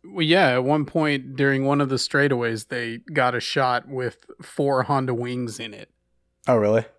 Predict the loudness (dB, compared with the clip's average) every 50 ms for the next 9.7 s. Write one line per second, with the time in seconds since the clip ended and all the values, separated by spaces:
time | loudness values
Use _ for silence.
0 | _ _ _ _ _ _ _ -4 -2 -2 -2 -4 -6 -8 -8 -4 -2 -2 -2 -2
1 | -4 -6 -6 -4 -2 -2 -2 -2 -2 -2 0 0 0 0 -2 -4 -6 -6 -4 -4
2 | -4 -4 -6 -6 -4 -2 -2 -2 -2 -4 -6 -6 -8 -8 -8 -8 -8 -8 -8 -8
3 | -8 -8 -8 -6 -6 -6 -4 -4 -6 -4 -4 -4 -4 -4 -4 -4 -6 -6 -8 -10
4 | -10 -10 -10 -10 -10 -12 -14 -16 -18 _ _ _ _ _ -2 -2 0 0 2 2
5 | 4 4 4 2 0 -4 -8 _ -4 -2 -2 0 0 -2 -2 0 2 2 2 2
6 | 0 0 -2 -2 0 0 0 -2 -2 0 0 0 0 0 2 2 0 2 2 2
7 | 0 0 -2 -4 -4 -2 0 2 2 2 0 0 2 2 2 2 2 0 0 0
8 | -2 -2 -4 -2 -2 -4 -6 -6 -6 -4 -4 0 0 0 0 0 0 0 2 2
9 | 2 0 -2 -4 -4 -4 -4 -4 -2 -2 -2 -2 -2 -2